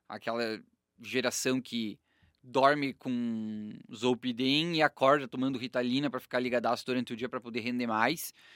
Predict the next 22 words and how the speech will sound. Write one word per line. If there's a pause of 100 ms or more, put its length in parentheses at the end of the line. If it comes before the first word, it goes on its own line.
(180)
Então
isso
é
extremamente
danoso (320)
pro
organismo
e (140)
pro
envelhecimento,
então
dormir
bem
faz
parte. (400)
E
dormir
bem
é, (120)
é
dormir (120)
quanto,